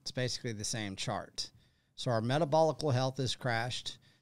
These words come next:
The injection of a fake commodities that did not exist before nineteen seventy-one was one thing that happened, because we devalued our dollar,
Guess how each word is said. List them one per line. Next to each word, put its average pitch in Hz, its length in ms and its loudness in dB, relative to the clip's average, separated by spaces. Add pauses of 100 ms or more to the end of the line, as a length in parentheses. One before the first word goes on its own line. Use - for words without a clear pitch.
(240)
The 123 160 0
injection 127 760 2
of 123 140 -2
a 107 60 -4
fake 147 320 -2
commodities 131 760 0
that 110 160 -6
did 113 140 -4
not 120 200 0
exist 120 580 4
before 120 300 -4
nineteen 113 380 -2
seventy-one 113 960 -2 (360)
was 120 180 0
one 120 260 2
thing 113 220 0
that 104 120 -2
happened, 107 520 -2
because 107 400 -4
we 110 180 -2
devalued 135 800 0
our 117 160 -2
dollar, 143 540 -2